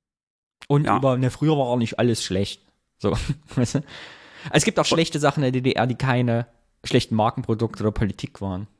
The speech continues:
Speaker 1: sagen wir mal so. Wir haben auch unter anderen Sachen gelitten, die scheiße
Speaker 2: Ja.
Speaker 1: waren. So, genau, sehr schön.
Speaker 2: Ja,
Speaker 1: Schönes
Speaker 2: vor allen
Speaker 1: Thema.
Speaker 2: Dingen, ja, f-, vielleicht auch noch zum Abschluss, weil das ja auch der Anfang, äh, letztlich von, von meinem Einstieg war. Äh, letztlich w-, wurde auf Z D F,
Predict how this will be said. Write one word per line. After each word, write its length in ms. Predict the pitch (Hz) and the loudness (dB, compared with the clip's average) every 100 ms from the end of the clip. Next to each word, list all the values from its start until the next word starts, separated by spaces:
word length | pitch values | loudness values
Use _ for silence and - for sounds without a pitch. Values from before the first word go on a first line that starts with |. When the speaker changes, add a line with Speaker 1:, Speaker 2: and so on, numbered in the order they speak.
| _ | _
Speaker 1:
sagen 180 | 104 | -8
wir 60 | 104 | -4
mal 120 | 101 | -4
so. 100 | 107 117 - - - - - | 0 0 -2 -10 -20 -8 0
Wir 80 | |
haben 80 | 156 | 2
auch 80 | 143 | 2
unter 160 | 139 - | 0 2
anderen 220 | 156 127 | 2 0
Sachen 240 | 113 131 | -2 -2
gelitten, 300 | 117 113 - | -2 -4 -2
die 60 | 113 | -2
scheiße 320 | - 104 110 | 0 0 0
Speaker 2:
Ja. 60 | 104 | -2
Speaker 1:
waren. 180 | 101 - - - | -4 -6 -14 -4
So, 300 | 165 151 - - - - _ _ | 2 2 0 -16 -20 -20 _ _
genau, 220 | - 113 76 _ | -2 -2 -4 _
sehr 160 | 165 | 0
schön. 260 | 165 175 110 - - _ _ - _ | 0 0 -6 -12 -20 _ _ -20 _
Speaker 2:
Ja, 140 | 139 160 | 2 2
Speaker 1:
Schönes 120 | 160 | 4
Speaker 2:
vor 100 | 170 | 2
allen 120 | 160 | 4
Speaker 1:
Thema. 140 | 160 156 - _ | 4 0 -6 _
Speaker 2:
Dingen, 200 | - - | -10 0
ja, 60 | 139 | 2
f-, 180 | 151 - | 0 -4
vielleicht 460 | - 147 147 - - | -4 0 0 -2 -4
auch 100 | 147 | -2
noch 140 | 139 | -2
zum 200 | - 127 | -2 -6
Abschluss, 540 | 139 - 143 - - - | -6 -6 -6 -6 -8 -12
weil 320 | 123 - 131 | -18 -10 -4
das 160 | 123 120 | -2 0
ja 120 | 127 | -2
auch 100 | 101 | -2
der 160 | - - | 0 0
Anfang, 500 | 131 - 123 107 - | 0 -2 -4 -4 -6
äh, 140 | 85 | -6
letztlich 380 | 107 107 - - | -4 -4 -6 -10
von, 260 | - 110 107 | -10 -10 -10
von 220 | - 101 | -10 -8
meinem 220 | 101 101 | -6 -4
Einstieg 480 | 98 107 - 113 - | -4 -4 -6 -8 -6
war. 200 | 87 110 - - - _ _ - | -6 -6 -14 -20 -20 _ _ -6
Äh, 180 | 104 - | -6 -4
letztlich 500 | 131 135 - 170 - | 0 0 2 -2 -2
w-, 80 | 135 - - | -10 -14 -20
wurde 320 | - 156 147 135 | -4 0 2 0
auf 160 | - | -2
Z 240 | - 139 143 | 0 0 2
D 100 | 156 | 2
F, 340 | 110 - - | 0 -2 -10